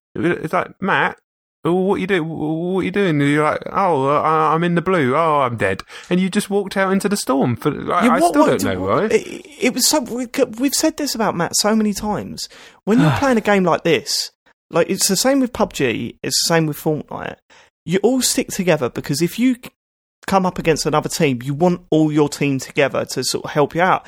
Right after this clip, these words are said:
Speaker 2: Even if it's just to flank them or to add some covering fire, you need to stick together. Matt just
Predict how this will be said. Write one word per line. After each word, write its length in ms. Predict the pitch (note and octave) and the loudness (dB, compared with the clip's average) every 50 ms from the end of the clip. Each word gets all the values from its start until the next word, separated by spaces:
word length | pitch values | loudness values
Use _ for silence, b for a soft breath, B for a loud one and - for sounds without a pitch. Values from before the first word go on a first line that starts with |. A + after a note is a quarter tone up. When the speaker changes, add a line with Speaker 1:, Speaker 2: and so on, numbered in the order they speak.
| B B B B B | B B B B B
Speaker 2:
Even 320 | - F#3+ G#3+ A3+ A#3 A#3+ A3 | 2 2 4 4 4 4 2
if 140 | G3+ - G#3 | 2 2 0
it's 160 | - - - | -2 -2 -2
just 220 | - D#3+ D3 - | -4 -4 -4 -6
to 60 | - | -8
flank 360 | - - - F#3 F#3 F#3 F#3 - | -8 -2 0 0 0 0 0 2
them 260 | F3+ F3 F3 E3+ - - | 2 2 2 0 0 0
or 240 | - C3+ C3 B2+ B2+ | 2 2 2 2 0
to 340 | - - C#3 B2+ B2+ B2 A#2+ - - | -2 -2 -2 -2 -2 -2 -4 -4 -2
add 160 | - C#3+ C3+ - | -2 -2 -2 -2
some 160 | - C3 A#2 | -6 -8 -8
covering 420 | - - E3 D#3+ - D3+ D3 D3 | -6 -4 -4 -4 -2 -4 -6 -6
fire, 540 | C#3+ - - D3+ D3+ D3+ D3 D3 D3 D3+ - B B B B B B | -6 -4 -2 0 2 2 2 0 -2 -4 -6 B B B B B B
you 120 | D3 D3 D#3+ | -2 0 2
need 280 | E3+ F3+ F#3+ F#3+ F3 | 4 4 2 2 0
to 120 | - - F3 | -2 -4 -4
stick 300 | - - - D#3+ - - | -4 -2 -2 -4 -4 -6
together. 480 | - - - G3 G3+ E3 - - - B B B B B B _ | -8 -4 0 0 0 0 -2 -4 -6 B B B B B B _
Matt 300 | A3+ C4 D#4 F4 - - | 0 2 2 2 0 0
just 260 | - - A3 F3+ - | 0 0 0 0 0